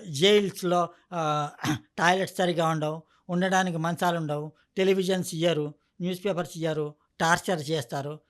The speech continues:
ఇవన్నీ వంతపాడి నాకు, నాకున్న స్టేటస్‌కి నాకు కావాల్సిన ఒక స్టార్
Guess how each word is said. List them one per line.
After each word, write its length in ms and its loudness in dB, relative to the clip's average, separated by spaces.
ఇవన్నీ 320 0
వంతపాడి 880 2
నాకు, 320 2
నాకున్న 520 0
స్టేటస్‌కి 680 -4
నాకు 220 0
కావాల్సిన 460 -2
ఒక 140 -2
స్టార్ 540 0